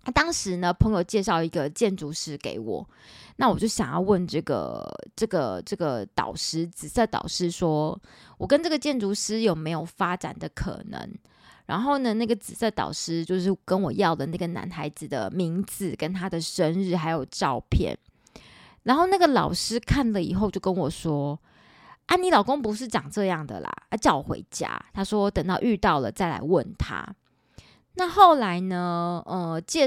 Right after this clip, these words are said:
当初介绍建筑师给我的朋友，就是我当时的菜就是建筑师，长得像建筑师那样，建筑师那样的菜。那我这个当-，当时介绍建筑师给我的朋友，不知道哪里去认识，就是他拍婚纱，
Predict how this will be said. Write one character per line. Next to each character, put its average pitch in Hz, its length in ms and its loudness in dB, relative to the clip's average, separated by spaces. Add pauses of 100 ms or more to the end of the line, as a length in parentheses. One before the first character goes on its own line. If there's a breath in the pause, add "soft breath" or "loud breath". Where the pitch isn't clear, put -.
当 294 160 2
初 311 180 -6
介 294 260 0
绍 233 260 2
建 220 260 -2
筑 175 160 -6
师 202 200 -4
给 185 180 -2
我 165 160 2
的 - 100 -6
朋 156 360 -2
友， 160 220 0 (460 loud breath)
就 262 100 -4
是 302 100 0
我 214 140 4
当 269 280 4
时 196 200 -4
的 180 100 0
菜 208 320 -2
就 208 100 -2
是 226 100 -2
建 214 220 -2
筑 170 160 -8
师， - 160 -10
长 139 220 -2
得 139 80 -8
像 233 180 0
建 220 180 0
筑 160 100 -2
师 170 180 -2
那 196 80 2
样， 165 160 -4 (200)
建 220 200 2
筑 160 120 -2
师 170 220 -4
那 180 80 -2
样 160 140 -4
的 98 100 -10
菜。 - 340 -6 (640 loud breath)
那 370 100 2
我 247 160 6
这 233 140 0
个 170 540 2
当-， 247 180 2 (100)
当 262 160 -2
时 196 160 -6
介 196 240 0
绍 196 160 0
建 220 160 0
筑 185 120 -2
师 190 120 -2
给 180 100 -4
我 160 60 0
的 151 100 0
朋 170 300 2
友， 143 100 0
不 277 140 4
知 294 140 -2
道 311 180 6
哪 233 220 2
里 185 420 0
去 269 160 -2
认 214 260 4
识， - 220 -6
就 269 120 0
是 262 60 2
他 269 240 0
拍 247 280 2
婚 226 240 4
纱， 185 360 -4